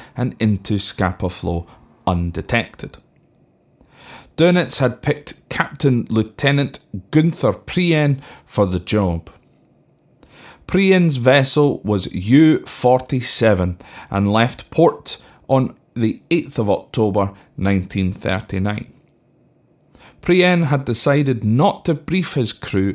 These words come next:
until they were mid-mission. U forty-seven arrived to the east of Scapa Flow on the evening of the thirteenth of October.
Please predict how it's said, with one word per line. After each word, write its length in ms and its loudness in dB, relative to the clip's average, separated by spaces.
until 420 -2
they 220 2
were 320 0
mid-mission. 760 -2
U 300 2
forty-seven 960 0
arrived 520 0
to 120 -8
the 220 -6
east 340 -4
of 100 -4
Scapa 420 -4
Flow 400 -2
on 160 -2
the 180 -2
evening 520 -2
of 120 -8
the 100 -6
thirteenth 920 -4
of 140 -8
October. 680 -6